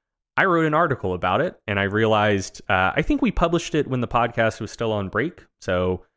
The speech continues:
uh, we haven't talked about this on the podcast yet. And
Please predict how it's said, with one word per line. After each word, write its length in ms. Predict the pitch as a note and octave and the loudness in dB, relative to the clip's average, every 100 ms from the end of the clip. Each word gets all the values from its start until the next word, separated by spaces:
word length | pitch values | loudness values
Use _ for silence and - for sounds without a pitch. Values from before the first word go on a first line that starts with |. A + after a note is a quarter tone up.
| _ - | _ -8
uh, 120 | F#2 - | -4 -4
we 140 | G2 F#2+ | -6 -6
haven't 400 | A2+ G#2+ G#2+ - | -2 -2 -4 -2
talked 320 | G#2+ G#2 - | -2 -2 -2
about 280 | G2+ F#2+ - | 0 0 0
this 240 | G2 - - | -4 -4 -8
on 100 | G2 | -6
the 80 | F#2 | -4
podcast 720 | - G2 F#2+ - F#2+ F2 - | -2 0 -2 -2 -4 -4 -6
yet. 340 | B2+ D#3 - - _ _ _ _ | 0 0 -2 -12 _ _ _ _
And 320 | B2+ B2+ C3 | 0 2 0